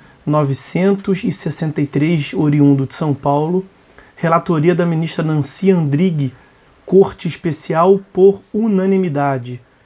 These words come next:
julgado em sete de outubro de dois mil e vinte,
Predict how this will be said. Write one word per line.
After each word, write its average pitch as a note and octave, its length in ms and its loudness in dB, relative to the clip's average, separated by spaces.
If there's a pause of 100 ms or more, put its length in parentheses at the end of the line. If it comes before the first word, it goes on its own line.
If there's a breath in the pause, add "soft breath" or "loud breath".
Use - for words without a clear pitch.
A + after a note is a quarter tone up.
(180 soft breath)
julgado D3+ 640 -2
em C#3+ 100 2
sete F3 500 -4
de C#3+ 80 0
outubro D3+ 440 -2
de C3+ 100 0
dois C3+ 180 2
mil C#3+ 140 4
e D3 60 4
vinte, D#3+ 420 0